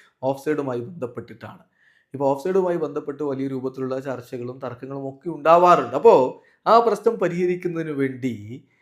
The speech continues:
ഡിഫൻഡറെ അറ്റാക്കറുടെ ബോഡി പൂർണ്ണമായിട്ടും കടന്നു പോയെങ്കിൽ മാത്രമേ ഓഫ്സൈഡ് വിളിക്കുക എന്ന തരത്തിലേക്ക്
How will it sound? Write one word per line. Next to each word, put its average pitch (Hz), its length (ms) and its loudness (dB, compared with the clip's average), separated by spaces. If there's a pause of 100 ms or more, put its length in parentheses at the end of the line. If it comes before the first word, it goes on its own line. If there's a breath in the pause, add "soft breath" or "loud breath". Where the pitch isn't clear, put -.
(200)
ഡിഫൻഡറെ 175 760 4
അറ്റാക്കറുടെ 185 640 -2
ബോഡി 160 440 -4 (100)
പൂർണ്ണമായിട്ടും 208 880 0
കടന്നു 156 220 -8
പോയെങ്കിൽ 135 380 -10
മാത്രമേ 131 440 -12
ഓഫ്സൈഡ് 143 380 -10
വിളിക്കുക 120 640 -4 (460 loud breath)
എന്ന 170 300 -2
തരത്തിലേക്ക് 135 600 -4